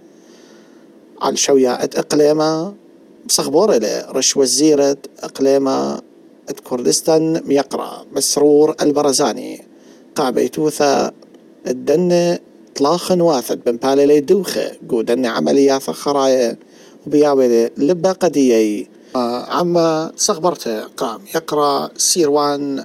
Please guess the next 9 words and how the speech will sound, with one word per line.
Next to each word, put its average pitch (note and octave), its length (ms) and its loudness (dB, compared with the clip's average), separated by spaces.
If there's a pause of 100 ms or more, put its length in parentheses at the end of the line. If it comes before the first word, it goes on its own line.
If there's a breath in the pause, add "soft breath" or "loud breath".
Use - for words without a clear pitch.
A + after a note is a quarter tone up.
(140)
البرزاني C3 960 -2 (220)
باقودة - 580 -2
تخلواثة A#2+ 840 -4 (120)
ات - 240 -4
بشمرقة. - 640 -4 (1080)
هذا B2+ 320 0
خم A#3 260 -2
يقرأ B2+ 320 -4
نيتشرفان C#3 720 -2